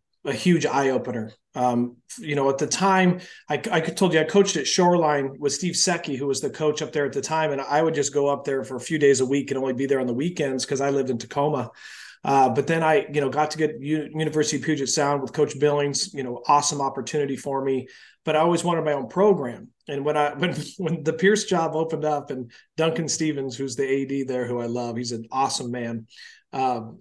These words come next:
you know, he reached out and, and, and I, I got the job as a young, uh, upcoming, I, I would hope, great coach that's gonna, gonna do great things, but it was just somebody taking a chance on me to, to do it.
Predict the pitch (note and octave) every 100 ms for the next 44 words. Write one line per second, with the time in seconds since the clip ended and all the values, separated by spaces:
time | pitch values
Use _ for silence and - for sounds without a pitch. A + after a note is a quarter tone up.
0 | - C#3+ C3+ A#2+ C#3+ C#3+ C#3 - B2+ C3
1 | C3+ B2 B2 C3 B2+ C3+ B2+ B2 A#2 -
2 | A#2+ C3+ D#3 D3 A#2+ B2+ C#3 C#3 C3+ C3
3 | A#2+ A#2+ C3 C3+ C3+ C#3 B2+ - _ C3
4 | B2 A#2+ - C#3+ - - D3 C#3+ C#3 B2+
5 | B2 B2+ B2+ B2 C#3 C#3 C#3 - _ -
6 | C#3+ C#3 C#3 - D3 C#3 C#3 C#3 C3+ A#2
7 | D3+ C#3 B2+ - - - - F3 E3 D3
8 | F3 D3 E3 D#3+ D#3+ F3 F#3+ F3 D3 D3+
9 | C#3+ D3+ D#3 - E3+ E3 D#3 D#3 D3+ C#3
10 | A2+ D#3 E3 F3+ D#3+ C#3 C#3 C#3 C3 C#3+
11 | C3 A#2 B2+ A#2 D#3 G#3+ D#3+ C3+ -